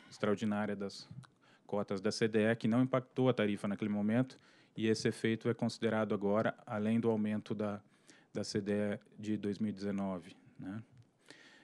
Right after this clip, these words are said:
É, uso de sistema de distribuição, no caso, Cerci, Ceral, Araruama, é reflexo da retirada de descontos, então aumenta o custo, a obrigação de pagamento delas.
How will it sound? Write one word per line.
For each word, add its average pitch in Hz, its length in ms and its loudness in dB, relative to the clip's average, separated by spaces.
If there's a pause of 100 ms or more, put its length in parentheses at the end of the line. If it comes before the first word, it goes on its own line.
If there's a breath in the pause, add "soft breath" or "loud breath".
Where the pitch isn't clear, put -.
(240 loud breath)
É, 101 460 0
uso 127 320 4
de 117 100 -6
sistema 127 320 6
de 113 80 2
distribuição, 113 600 2
no 107 80 2
caso, 107 240 4
Cerci, 107 400 0
Ceral, 107 320 2
Araruama, 113 520 4
é 127 40 4
reflexo 110 440 2
da 104 140 0
retirada 104 500 0
de 101 60 -6
descontos, 104 720 0
então 101 280 -2
aumenta 101 400 0
o - 20 2
custo, 110 400 0
a - 20 2
obrigação 101 380 0
de - 100 -6
pagamento 101 460 -2
delas. 113 500 -2